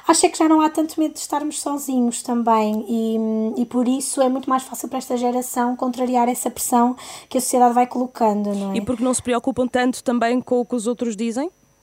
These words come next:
Speaker 1: Sim, eu acho que sim. Acho que também estamos a caminhar para essa, para essa consciência de que, lá está, era aquilo que falávamos, eu importo,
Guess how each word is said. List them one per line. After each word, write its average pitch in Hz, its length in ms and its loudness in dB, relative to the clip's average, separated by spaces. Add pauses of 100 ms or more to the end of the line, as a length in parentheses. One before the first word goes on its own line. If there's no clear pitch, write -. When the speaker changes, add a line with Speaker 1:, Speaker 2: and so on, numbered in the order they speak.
(200)
Speaker 1:
Sim, 214 500 4 (100)
eu 294 140 4
acho 285 240 6
que - 80 -8
sim. 202 300 0
Acho 220 120 0
que - 60 -12
também 254 160 0
estamos 247 220 -2
a 254 60 -4
caminhar 247 300 -2
para 254 160 0
essa, 247 300 0 (1080)
para 240 120 4
essa 247 180 4
consciência 285 520 0
de 320 80 -6
que, - 140 -4 (800)
lá - 60 2
está, 311 260 6
era 226 120 6
aquilo 226 140 -4
que - 60 -14
falávamos, 226 320 2
eu 233 120 4
importo, 240 320 2